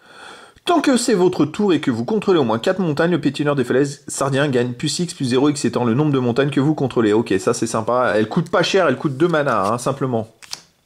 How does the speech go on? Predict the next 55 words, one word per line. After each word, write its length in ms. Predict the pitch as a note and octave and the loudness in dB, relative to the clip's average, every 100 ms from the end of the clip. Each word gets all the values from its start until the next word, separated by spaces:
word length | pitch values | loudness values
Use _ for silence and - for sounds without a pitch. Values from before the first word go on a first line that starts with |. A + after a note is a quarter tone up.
| - - _ _ _ _ _ - - - - - C3+ | -20 -20 _ _ _ _ _ -20 -20 -20 -18 -18 -6
Rivalité 560 | - G#3 A#3+ A#3 C4+ A#3 | 0 2 4 2 2 -2
fraternelle, 560 | - - D4 G#3+ D3+ C#3 | -6 -2 0 2 0 0
coût 120 | B2+ | 0
de 100 | A#2 | -2
quatre 320 | A#2+ - C4+ | -4 -4 -2
mana, 260 | F#3 F3 F3 | 0 2 2
dont 140 | C#3 | 2
un 60 | A#2+ | 2
rouge, 260 | A#2+ E3+ | 2 0
c'est 100 | - | 0
un 40 | A2+ | -2
rituel. 260 | A2 D3 | 0 2
Acquérez 260 | D#3+ D#3 E3 | 2 2 2
le 80 | C#3 | 2
contrôle 320 | D#3 D3 F3 | 0 -2 -2
d'une 140 | B2+ | -2
cible, 220 | A#2+ - C#3 | -4 -2 -2
artefact 400 | - C#3+ D3 C3+ | 0 0 0 -2
ou 60 | |
créature 340 | A#2 F#2+ - D#3 | -2 -2 0 -2
jusqu'à 200 | C#3 A2+ | 0 -2
la 60 | |
fin 160 | G#2 F#3 | 0 0
du 120 | C#3+ | 2
tour. 140 | D3+ | 2
Dégagez-la, 800 | D3 C3+ B2 A#2+ A#2 A2+ A#2+ D#3+ - | 0 2 2 2 2 2 2 2 2
elle 120 | B2 | 0
acquiert 260 | A#2+ D3+ | 2 0
la 120 | B2+ G2+ | 2 0
célérité 460 | - A3 D3+ D3+ | 0 2 2 2
jusqu'à 180 | D3 C#3+ | 0 -2
la 80 | A2+ | -2
fin 120 | G#2+ | -2
du 120 | G#2+ | -2
tour. 160 | A#2+ D3+ | 0 0
Créez 160 | C3+ | 0
un 40 | B2 | -2
jeton 180 | B2 B2+ | 0 0
Lilith 200 | G#2+ G2+ | 2 0
aux 60 | |
forces 220 | G2 A2 | -2 -4
engagées. 360 | G2 F2 F2 G#2+ | -2 -2 2 0
C'est 180 | A2+ - | 0 -4
un 140 | F#2+ A2 | -4 -4
artefact 440 | G2+ A#2 B2 B2 | -6 -4 -2 0
avec 180 | G2 G2+ | 0 0
engagé 300 | A#2 A2 B2+ | 0 2 2
ajouté 240 | A2+ G#2+ | 0 0
à 80 | G#2+ | 0
votre 180 | G#2 - | 0 -2
réserve. 220 | G2+ B2 | -2 0
Ce 100 | - | 0
mana 240 | G2+ A2+ | 0 0
ne 120 | A#2 G#2 | 0 0
peut 240 | A2+ | 0